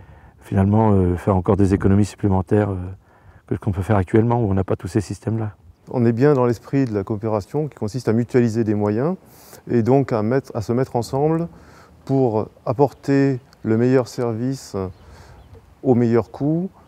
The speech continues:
Speaker 2: L'abonnement se décompose sous la forme d'un droit d'entrée qui permet de payer l'investissement réalisé par les coopératives et d'un abonnement annuel qui couvre uniquement les charges liées à ce réseau. Et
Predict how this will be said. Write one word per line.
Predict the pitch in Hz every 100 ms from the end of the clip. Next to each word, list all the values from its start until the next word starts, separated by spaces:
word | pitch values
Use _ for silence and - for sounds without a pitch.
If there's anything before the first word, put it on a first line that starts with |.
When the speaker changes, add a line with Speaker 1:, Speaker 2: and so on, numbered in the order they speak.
| -
Speaker 2:
L'abonnement | 117 113 117 117 139
se | -
décompose | 113 113 110 127
sous | -
la | 110
forme | - 120 117 113 98 95 _ _ - _ _
d'un | 101 110
droit | 107 104 117
d'entrée | 117 110 - 123 131 123 -
qui | 117
permet | - 107 117 123 127 127 113 _ -
de | 95 98 92 90 90 87 -
payer | 127 131
l'investissement | 131 117 107 107 120 113
réalisé | 104 98 104
par | 107
les | 98
coopératives | 104 90 85 - 117 123 151 - - - - - - - _ _ -
et | 131 120
d'un | 117
abonnement | 117 110 110 107
annuel | 104 104 110 131 151 160 _ _
qui | 123
couvre | - 139 139 139 - _ -
uniquement | 143 131 - 123 127 147 165 _ _ _ -
les | 117
charges | 110 - 131 131
liées | 113 98 113 127 143 - -
à | 110
ce | -
réseau. | 101 98 90 110 147 170 -
Et | 110 107